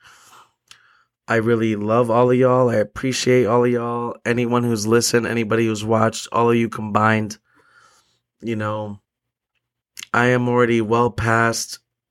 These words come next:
in twelve episodes compared to the seventeen episodes I did for the Duffy's Fantasy Football Podcast. In the twelve episodes I've done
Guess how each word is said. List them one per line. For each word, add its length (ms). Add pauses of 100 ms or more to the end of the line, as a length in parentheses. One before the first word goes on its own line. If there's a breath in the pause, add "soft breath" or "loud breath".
(520)
in 400
twelve 320
episodes 800 (760 soft breath)
compared 520
to 100
the 120
seventeen 580
episodes 460
I 60
did 240
for 120
the 80
Duffy's 380
Fantasy 320
Football 380
Podcast. 680 (920 soft breath)
In 100
the 80
twelve 280
episodes 440
I've 160
done 400